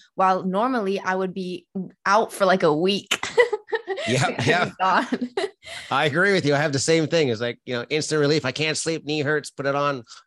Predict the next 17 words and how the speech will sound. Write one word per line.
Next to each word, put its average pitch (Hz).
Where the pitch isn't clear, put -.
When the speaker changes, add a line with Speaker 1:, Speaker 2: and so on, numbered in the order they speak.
Speaker 2:
back 131
to 127
sleep, 123
no 127
problem. 101
Speaker 1:
Yeah, 202
<laughs> -
that's 156
awesome. -
So 226
we 220
were, 233
since 262
we're 254
talking 240
about 180
exercise 214